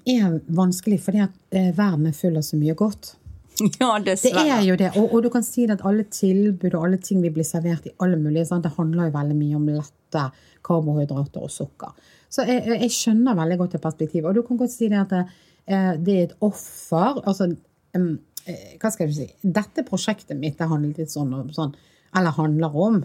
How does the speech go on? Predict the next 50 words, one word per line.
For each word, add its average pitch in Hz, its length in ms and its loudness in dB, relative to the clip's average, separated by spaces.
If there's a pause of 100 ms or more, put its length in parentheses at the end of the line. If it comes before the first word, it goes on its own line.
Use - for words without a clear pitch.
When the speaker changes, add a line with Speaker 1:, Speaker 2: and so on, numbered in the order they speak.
Speaker 1:
for 170 120 -8
dette 156 300 -2
skal 226 200 -2
jo 170 60 0
vare 147 360 -2
ut 240 160 -2
året 196 160 0
og 147 80 -2
vel 156 220 -2
så - 180 -12
det, 202 160 -4
og 220 80 0
det 170 80 -2
skal 180 220 -2
jo 147 80 -2
vare 180 160 0
hele 180 180 2
livet, 160 280 0
men 165 140 0
så 180 120 -6
lenge 185 180 2
vi 202 120 0
skal 156 180 -4
følge 135 320 -4
det, 190 100 0
så 190 120 -2
er 165 40 -2
i 165 60 -4
hvert 165 160 -8
fall 139 160 -4 (500)
en 165 160 0
del 170 160 2
måneder 160 460 0
fremover 151 420 -2
til. 294 240 0 (460)
Eh, 208 240 0
men 240 180 2
det 254 140 0
er 262 160 2
jo 165 140 2 (340)
mitt, 220 400 0 (280)
eller 208 200 0
vårt 240 180 -2
prosjekt, - 600 -4 (220)
det 190 220 2
går 180 200 4
jo 143 60 0
på 143 160 -4
å 143 60 -2
se 170 320 -2